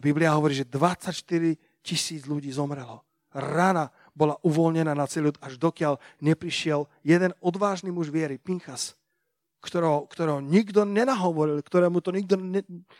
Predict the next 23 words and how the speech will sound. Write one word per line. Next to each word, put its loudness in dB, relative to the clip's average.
nenalinkoval, 4
ale 0
niečo 6
v 2
jeho -4
vnútri 6
povstalo 4
a -16
zobral 4
tú -6
kopiu 4
a -10
povedal, -2
"Dosť 6
bolo. -18
Dosť 4
bolo 2
hriechu, -8
dosť 4
bolo 4
prekračovania 0
Božích 0
zásad." -4